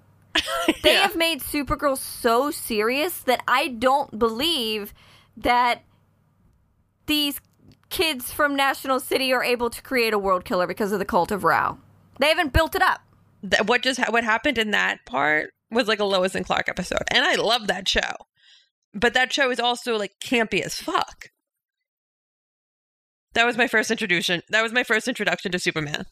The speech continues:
Speaker 2: This wasn't even good campy, though.
Speaker 1: Yeah.
Speaker 2: This is, they were legit trying to sell this to me as something that was serious.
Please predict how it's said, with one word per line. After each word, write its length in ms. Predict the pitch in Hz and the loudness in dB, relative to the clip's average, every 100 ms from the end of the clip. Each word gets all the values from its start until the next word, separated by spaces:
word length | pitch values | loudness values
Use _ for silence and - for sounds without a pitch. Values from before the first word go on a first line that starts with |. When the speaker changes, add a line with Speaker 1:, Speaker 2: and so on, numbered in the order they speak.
| _ - | _ -6
Speaker 2:
This 180 | 330 370 | -2 2
wasn't 260 | 370 349 381 | 2 2 0
even 220 | 370 285 | -2 -2
good 360 | 254 269 233 | 0 0 -2
campy, 540 | - 311 381 - 202 185 | -4 -2 -2 -2 -4 -2
though. 340 | 90 69 - - _ _ _ _ _ _ | -2 -4 -6 -16 _ _ _ _ _ _
Speaker 1:
Yeah. 340 | - 160 - 196 | -2 0 0 0
Speaker 2:
This 180 | 349 - | 0 2
is, 160 | 359 | 0
they 140 | - 370 | 0 2
were 160 | 403 349 | 2 0
legit 540 | 349 262 220 269 277 | 0 0 0 0 -2
trying 360 | - 285 269 254 | 0 0 0 -2
to 180 | 277 247 | -4 -4
sell 340 | - 277 277 | 0 0 2
this 220 | 277 294 | -2 -4
to 180 | - 269 | -4 0
me 220 | 247 247 | 0 2
as 120 | 240 | 0
something 440 | - 254 247 240 254 | 0 0 2 0 2
that 160 | 226 | 0
was 160 | 220 226 | 0 -2
serious. 760 | - 254 185 147 - - - | -2 -2 0 -4 -8 -12 -16